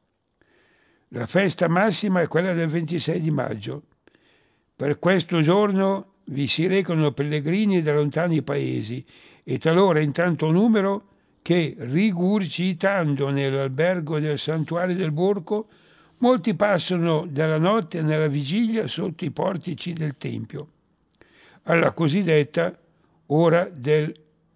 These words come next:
miracolo, cioè alle cinque del pomeriggio. Suonano a distesa le campane del santuario,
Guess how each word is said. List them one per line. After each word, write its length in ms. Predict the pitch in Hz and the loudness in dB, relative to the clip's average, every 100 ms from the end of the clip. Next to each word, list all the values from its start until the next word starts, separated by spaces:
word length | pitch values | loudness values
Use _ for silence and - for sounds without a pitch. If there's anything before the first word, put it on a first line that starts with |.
| _ _ _ | _ _ _
miracolo, 800 | - 151 160 - - - 117 - _ _ _ _ _ _ _ | 0 2 2 -2 -6 -8 -8 -10 _ _ _ _ _ _ _
cioè 280 | - 165 - | 2 2 2
alle 220 | 143 196 | -2 -2
cinque 320 | 160 156 139 | 0 -4 -4
del 160 | 151 147 | -4 -4
pomeriggio. 720 | - 143 143 143 127 - - _ _ - - _ | -4 -4 -2 -2 -4 -6 -8 _ _ -20 -20 _
Suonano 540 | - - 160 180 165 160 | -16 0 4 6 6 2
a 60 | |
distesa 560 | 156 151 - 180 165 151 | 0 0 -2 0 0 0
le 120 | 156 | -2
campane 500 | 151 143 131 175 165 | -2 -4 0 0 0
del 100 | 151 | 0
santuario, 840 | - 151 156 208 208 165 165 208 | -2 -2 -2 0 0 2 0 0